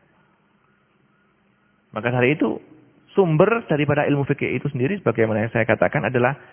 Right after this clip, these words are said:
kitab Al-Quran, hadis Rasulullah, ijma', kesepakatan para ulama, dan al-qiyas. Dan sudah barang tentu,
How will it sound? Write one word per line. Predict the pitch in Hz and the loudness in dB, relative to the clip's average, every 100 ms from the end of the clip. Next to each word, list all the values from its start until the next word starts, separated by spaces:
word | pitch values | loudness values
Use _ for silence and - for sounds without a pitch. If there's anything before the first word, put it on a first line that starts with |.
| - _ - | -20 _ -6
kitab | 185 - 196 196 - - - - | -6 4 4 4 -2 -20 -20 -8
Al-Quran, | - 120 - 127 - 113 147 202 196 - _ - | -4 -4 0 0 2 2 2 -2 -6 -14 _ -14
hadis | - 123 139 - | -10 -4 -4 0
Rasulullah, | 120 123 110 110 143 151 - - - | 0 2 2 4 2 0 -10 -20 -12
ijma', | 127 117 117 127 - - - _ | -10 -4 0 0 -2 -20 -20 _
kesepakatan | 113 107 101 - 101 110 110 | -10 -4 -2 0 0 0 2
para | 98 | 2
ulama, | - 95 110 139 - - | 2 2 0 -2 -6 -2
dan | 110 110 | -2 -2
al-qiyas. | 87 92 - - 73 - - _ _ _ _ _ _ _ _ _ _ _ _ _ _ _ | -6 -6 -12 -14 -12 -12 -18 _ _ _ _ _ _ _ _ _ _ _ _ _ _ _
Dan | - 123 | -4 0
sudah | 127 120 | 2 4
barang | 127 131 - - | 2 0 -4 -4
tentu, | 160 185 180 | 2 4 4